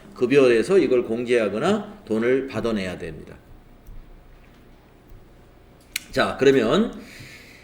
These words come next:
우리가 회사 이 세금 계산서를 받았다는 건 우리 회사 사업자 등록증을 주고 세금 계산서 받은 거잖아요.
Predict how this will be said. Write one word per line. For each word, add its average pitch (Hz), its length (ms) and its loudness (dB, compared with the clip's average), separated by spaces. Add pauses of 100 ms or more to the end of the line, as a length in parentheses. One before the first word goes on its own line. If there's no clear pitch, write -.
(140)
우리가 202 480 4
회사 240 540 0
이 185 160 -2
세금 269 380 -2
계산서를 220 480 2
받았다는 185 460 0
건 208 160 4
우리 165 220 0
회사 196 180 4
사업자 233 440 0
등록증을 190 600 2
주고 190 360 0
세금 226 240 0
계산서 160 340 4
받은 120 260 -2
거잖아요. 82 320 -8